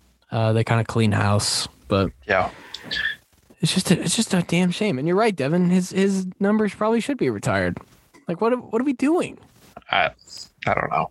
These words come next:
Speaker 1: What are we
Speaker 2: I,
Speaker 1: doing?
Speaker 2: another thing that it, it taught me about Jermaine is, like, I didn't know he was that dynamic of a player. Um,
Speaker 1: Yeah.
Speaker 2: I feel like in many ways he could have, he could have fit in, in the modern N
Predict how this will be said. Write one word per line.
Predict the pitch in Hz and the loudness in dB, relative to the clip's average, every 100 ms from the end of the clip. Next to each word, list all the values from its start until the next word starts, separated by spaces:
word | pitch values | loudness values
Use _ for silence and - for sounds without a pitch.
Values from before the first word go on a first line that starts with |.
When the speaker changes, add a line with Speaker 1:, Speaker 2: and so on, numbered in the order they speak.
| _ | _
Speaker 1:
What | - 233 | -4 -2
are | 330 | 2
we | |
Speaker 2:
I, | 233 | 0
Speaker 1:
doing? | - 302 320 233 135 160 - - _ - | 0 0 2 0 -2 -8 -20 -20 _ -4
Speaker 2:
another | 135 156 220 | -2 0 0
thing | 196 160 135 117 | 0 0 0 0
that | 117 | 0
it, | 110 - - | 2 0 -2
it | 101 | 0
taught | 139 113 | 2 2
me | 110 | 0
about | 101 95 | 0 0
Jermaine | - 95 95 104 | -2 -2 0 0
is, | 98 95 | 0 0
like, | 92 | 0
I | 98 | 2
didn't | 123 143 | 0 0
know | 113 | 0
he | 104 101 | 0 -2
was | 90 | 0
that | 95 98 | -2 0
dynamic | 101 101 101 92 98 104 | 0 0 0 0 0 -2
of | - | -6
a | _ | _
player. | - 101 90 78 _ _ _ _ _ - | -2 0 0 -2 _ _ _ _ _ -4
Um, | - 92 87 - - | 0 2 0 -6 -4
Speaker 1:
Yeah. | 123 123 - - - - - - _ _ | 0 0 -2 -14 -20 -20 -20 -20 _ _
Speaker 2:
I | 113 | -2
feel | - 180 | 0 0
like | 185 156 | 2 2
in | 123 110 | -2 -2
many | 104 123 113 | 0 2 2
ways | 107 104 - | 2 0 -4
he | 107 | -4
could | 139 | 2
have, | 117 92 - | 2 0 -4
he | 104 | -4
could | 101 | 0
have | 123 | 0
fit | - 98 | 0 0
in, | 98 98 - _ _ _ | 0 -2 -8 _ _ _
in | 101 | -6
the | 92 | -2
modern | 90 98 | 0 2
N | 101 | 0